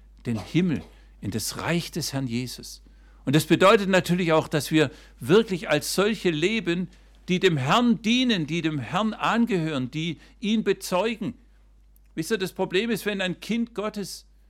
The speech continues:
weltförmig und halbherzig lebt, dann hat er diesen Siegesglauben nicht.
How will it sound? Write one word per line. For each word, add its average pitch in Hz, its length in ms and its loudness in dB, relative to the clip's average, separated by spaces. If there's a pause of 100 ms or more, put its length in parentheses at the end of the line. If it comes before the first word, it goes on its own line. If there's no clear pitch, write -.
(800)
weltförmig 196 920 -2
und 156 220 -6
halbherzig 165 760 -6
lebt, 143 580 -6 (1160)
dann 120 280 -12
hat 117 160 -12
er 113 80 -12
diesen - 300 -16
Siegesglauben - 880 -16
nicht. - 340 -20